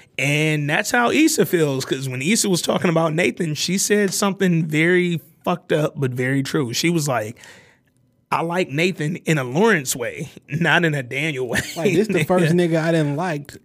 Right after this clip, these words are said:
Speaker 1: Since Lawrence.
Speaker 2: 'Cause they asked.
Speaker 1: Yeah.
Speaker 2: Well, this, so another part happened, right? So after all that shit,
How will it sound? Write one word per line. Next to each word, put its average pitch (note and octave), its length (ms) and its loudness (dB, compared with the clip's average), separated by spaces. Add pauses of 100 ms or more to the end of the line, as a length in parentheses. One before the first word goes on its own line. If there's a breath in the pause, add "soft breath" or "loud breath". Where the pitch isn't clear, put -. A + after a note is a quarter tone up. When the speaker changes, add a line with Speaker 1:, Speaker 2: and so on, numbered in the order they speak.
Speaker 1:
Since G3 420 4
Lawrence. F3+ 640 -2 (100)
Speaker 2:
'Cause F#3 120 0
they G3+ 140 2
asked. F3+ 600 0
Speaker 1:
Yeah. D3+ 440 0 (280)
Speaker 2:
Well, E3 180 2
this, F#3 240 0
so E3+ 160 2
another E3 500 0
part E3+ 240 0
happened, B2 340 -4
right? C3+ 340 -6
So C3+ 420 -2 (140)
after F3+ 240 -2
all F3 220 4
that E3+ 180 0
shit, C#3 340 0